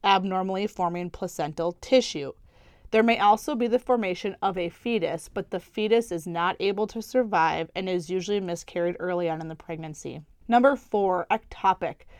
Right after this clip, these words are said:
This is when a fertilized egg grows outside of the uterus, and we know that ninety percent of them occur in the fallopian tube. As the pregnancy grows, it can cause the tube to rupture or burst, and this can cause major bleeding, pain,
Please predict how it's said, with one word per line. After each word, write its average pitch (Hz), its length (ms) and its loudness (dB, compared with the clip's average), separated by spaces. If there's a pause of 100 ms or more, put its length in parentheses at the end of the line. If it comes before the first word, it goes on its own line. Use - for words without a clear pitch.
(240)
This 247 180 4
is 330 100 2
when 311 140 0
a 277 60 0
fertilized 202 560 -2
egg 190 280 -4
grows 185 380 -4
outside 240 600 2
of 175 160 -2
the 160 60 -8
uterus, 151 520 -6
and 220 160 0
we 226 140 2
know 226 160 2
that 214 160 0
ninety 196 280 -2
percent 247 380 -4
of 220 80 -2
them 202 140 -4
occur 190 320 -4
in 185 80 -4
the 180 80 -8
fallopian 170 560 -2
tube. 127 340 -10 (920)
As 226 160 6
the 233 120 2
pregnancy 240 480 -2
grows, 190 460 -2
it 208 140 -4
can 202 200 -8
cause 190 340 0
the 185 100 -4
tube 190 360 -4
to - 120 -6
rupture 202 720 4
or 175 160 0
burst, 196 560 -4 (420)
and 208 220 2
this 277 160 2
can 262 180 0
cause 185 320 0
major 180 380 -4
bleeding, 254 560 0
pain, 240 540 -2